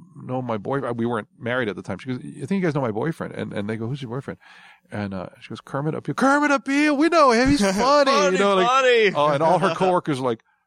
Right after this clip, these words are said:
Speaker 1: "They know Kermit?" Like, they, and it was really cool. So, but I do wanna point that out that, man, he, Hendu is such a nice guy.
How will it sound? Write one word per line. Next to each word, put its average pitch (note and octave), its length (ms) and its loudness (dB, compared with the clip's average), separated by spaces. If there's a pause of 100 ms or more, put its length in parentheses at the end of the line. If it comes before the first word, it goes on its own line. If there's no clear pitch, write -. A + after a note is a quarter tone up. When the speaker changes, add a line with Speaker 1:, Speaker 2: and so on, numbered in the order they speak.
(120)
Speaker 1:
"They F3+ 240 -6
know F#3 500 2
Kermit?" A3 520 0
Like, D#3+ 220 -2
they, D3 180 -4
and D3+ 180 -6
it D3+ 60 -6
was C3+ 180 -4
really C#3 400 -2
cool. A#2 280 -4
So, A2+ 220 -4 (400)
but C#3 140 -2
I D#3 80 2
do D#3 100 0
wanna E3+ 160 0
point C3 260 -6
that G#2 120 0
out F#2+ 220 -2
that, G#2 100 -10
man, G#2+ 220 -4
he, C3 340 -6 (300)
Hendu D3 360 0
is A#2 80 -4
such - 300 -4
a B2+ 60 -4
nice G#2+ 320 -4
guy. F#2+ 460 -8